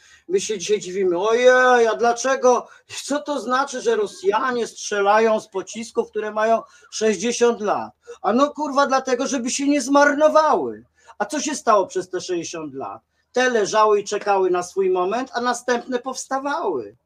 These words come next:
I tu ludzki wysiłek, pieniądze, energia, nauka,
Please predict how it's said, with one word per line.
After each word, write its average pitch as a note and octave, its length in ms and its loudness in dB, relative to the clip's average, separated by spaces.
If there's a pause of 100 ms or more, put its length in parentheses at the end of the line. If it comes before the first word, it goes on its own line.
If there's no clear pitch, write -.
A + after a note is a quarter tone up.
(600)
I F#3+ 140 -12
tu D4+ 380 2
ludzki A#3 560 -4
wysiłek, F#3+ 880 -2
pieniądze, A3+ 880 2
energia, G#3+ 720 -2
nauka, G3 880 2